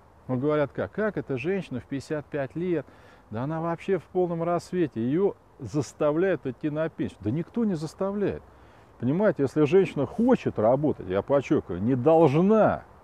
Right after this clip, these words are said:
а хочет. <laughs> Кто мешает это делать, например, при пенсионном возрасте пятьдесят пять лет? Если у женщины будет хорошая зарплата, хорошая пенсия, так она не будет работать, она не будет отнимать рабочие места у кого бы то ни было еще. А если зарплата была низкая,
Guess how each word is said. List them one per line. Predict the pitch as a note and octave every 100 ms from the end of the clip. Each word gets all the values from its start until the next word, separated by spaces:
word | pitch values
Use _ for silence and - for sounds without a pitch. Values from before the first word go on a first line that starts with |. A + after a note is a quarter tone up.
| -
а | A#2
хочет. | C#3+ - - A#3 E3 - B2 F#2+ - - -
<laughs> | - - -
Кто | F#2+ - D#3
мешает | C3 - D#3 C3
это | A2+ B2 A#2
делать, | A#2+ E3+ A#2
например, | G2 A2+ A#2+ G#2+
при | -
пенсионном | A2 B2 A2+ C3+ B2 A2+
возрасте | C3+ D3 A2 -
пятьдесят | - G2+ - C3+
пять | - B2+ B2
лет? | G2+ - - - -
Если | E3+ - G#3
у | F3+
женщины | G#3+ A3 - C3
будет | C3 F3 G#2 F2+
хорошая | - D3 G#3+ - D#3
зарплата, | A#2+ B2+ - G#2 E2+ - -
хорошая | B2+ G3 - D3+
пенсия, | - C3 G#2 - D#2+ - - - - - - - -
так | A#2+
она | D3+ F#3+
не | E3+ G3+
будет | E3+ A3+ A3+ C3+ G2
работать, | A#2 C#3 F3 G#3 - D#2+
она | G2 C3+ E3
не | E3
будет | D#3+ A3 E3+ C#3+
отнимать | B2+ D3 E3+ E3 B2
рабочие | C#3 D3 D#3+ - C3
места | C#3 - F#3
у | D#3
кого | A2 B2 D3
бы | B2+
то | A#2
ни | A#2+ C3+
было | A#2+ C3+
еще. | C3 - G2+ E2
А | D3
если | E3+ F3 C3
зарплата | F#2+ D#3 C#3+ E3 G3 E3
была | G#2+ G#2+ A2
низкая, | A2 B2+ - -